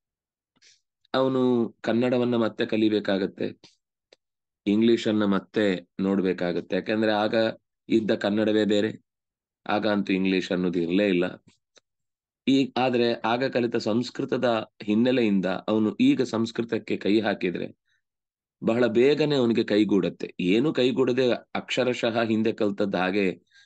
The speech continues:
ರೀ, ಆ, ಪ್ರೊಡ್ಯೂಸ್ ಮಾಡುವುದು ಅವನ ಸಹಜವಾದ, ಕೆಲವೊಮ್ಮೆ ಕೆಲವರಿಗೆ ಆ ತರ ಗುಣ ಇದ್ದವನನ್ನು ನಾನು ಕಂಡಿದ್ದೇನೆ.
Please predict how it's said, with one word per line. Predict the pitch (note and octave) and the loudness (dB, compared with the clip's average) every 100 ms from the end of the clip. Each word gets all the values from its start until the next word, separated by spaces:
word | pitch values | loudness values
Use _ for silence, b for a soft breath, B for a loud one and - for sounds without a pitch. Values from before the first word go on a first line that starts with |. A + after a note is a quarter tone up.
| b | b
ರೀ, | - G2+ C3 C3 G2+ - _ _ _ _ _ _ _ _ _ | 0 4 4 4 2 -2 _ _ _ _ _ _ _ _ _
ಆ, | - G2+ G2 F#2+ F#2 F2+ E2+ E2+ - _ _ _ _ _ _ _ _ - - | -4 0 0 0 0 0 -2 -4 -10 _ _ _ _ _ _ _ _ -20 -18
ಪ್ರೊಡ್ಯೂಸ್ | - - A2+ B2+ A#2+ | -8 0 4 4 4
ಮಾಡುವುದು | G#2+ G#2 G2 G2 F#2 E2 - _ _ _ _ - | 2 2 2 2 2 0 -10 _ _ _ _ -2
ಅವನ | G#2 G#2 G2+ F#2 F2+ _ _ _ _ _ _ _ | 0 2 2 0 -4 _ _ _ _ _ _ _
ಸಹಜವಾದ, | - G#2+ A2 B2 B2+ A#2+ | -6 -2 0 0 0 0
ಕೆಲವೊಮ್ಮೆ | A#2+ A2+ A#2 B2 | 0 0 0 0
ಕೆಲವರಿಗೆ | A2 A2+ A#2 A2+ A2 G#2 - | 0 2 2 2 0 -2 -4
ಆ | G#2 | -4
ತರ | G#2 A2 | -2 -2
ಗುಣ | A2 G2 | 0 0
ಇದ್ದವನನ್ನು | A2 G2+ G#2+ A2 G#2 A#2 | 0 0 2 2 2 0
ನಾನು | G#2+ F#2+ | 0 -4
ಕಂಡಿದ್ದೇನೆ. | - F2 G2 G2 D#2+ D#2 | -4 0 2 2 -2 -8